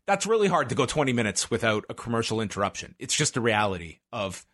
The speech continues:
presenting a, a pro wrestling show on a, on a cable network.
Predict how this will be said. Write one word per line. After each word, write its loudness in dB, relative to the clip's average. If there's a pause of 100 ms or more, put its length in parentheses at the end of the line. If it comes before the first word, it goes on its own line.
(360)
presenting 2 (140)
a, -6 (200)
a -4
pro 0
wrestling 2
show 2
on 0
a, 0 (140)
on -6
a -2
cable 0
network. -14